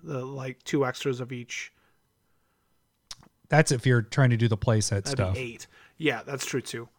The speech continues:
Speaker 1: But I mean, lands are used in everything, and if you're not proxying,
Speaker 2: Right.
Speaker 1: it makes, um, you could have four extra,
Speaker 2: We don't
Speaker 1: so.
Speaker 2: have proxy time, proxies,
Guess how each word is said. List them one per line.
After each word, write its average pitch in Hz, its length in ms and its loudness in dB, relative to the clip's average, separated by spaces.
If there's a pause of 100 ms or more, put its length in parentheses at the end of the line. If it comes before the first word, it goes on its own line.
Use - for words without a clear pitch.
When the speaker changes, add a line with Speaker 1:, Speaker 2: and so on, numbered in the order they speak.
(140)
Speaker 1:
But 214 300 6
I 170 80 0
mean, 156 220 2
lands 160 260 4
are 151 60 0
used 143 260 0
in 135 100 -6
everything, 127 520 -4
and 120 100 -8
if 117 160 -8
you're 131 80 -4
not 123 220 -2
proxying, 123 640 -4
Speaker 2:
Right. 101 300 4
Speaker 1:
it 143 60 -8
makes, 123 440 -4 (760)
um, 123 560 6
you 131 120 -4
could 143 100 8
have 139 240 8
four 147 260 10
extra, 120 340 0
Speaker 2:
We 139 100 12
don't 190 180 10
Speaker 1:
so. 147 80 8
Speaker 2:
have 170 480 10
proxy 135 460 8
time, 120 520 6 (640)
proxies, 131 640 4